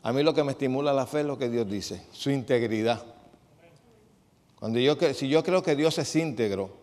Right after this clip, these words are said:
y que no miente, que no es hombre para mentir, yo me aferro a eso. Digo, "Señor, tú no puedes mentir.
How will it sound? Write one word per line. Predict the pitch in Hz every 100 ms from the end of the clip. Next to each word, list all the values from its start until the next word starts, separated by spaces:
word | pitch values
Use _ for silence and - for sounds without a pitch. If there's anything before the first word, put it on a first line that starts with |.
| -
y |
que | 104 120
no | 131
miente, | 147 151 151 131 - 92 95 - - _
que | 110
no | 113
es | 135
hombre | 156 160 139 131
para | 127 123
mentir, | 123 120 160 151 156 - - - _ _ _ _ _ _ _ _
yo | 110 117
me | 135
aferro | 123 139 127 131
a | 107
eso. | 98 - 104 - _ _ _ _ _ _ - _
Digo, | 127 127
"Señor, | 113 147
tú | -
no | 160 143
puedes | 131 151 170 147
mentir. | 127 107 101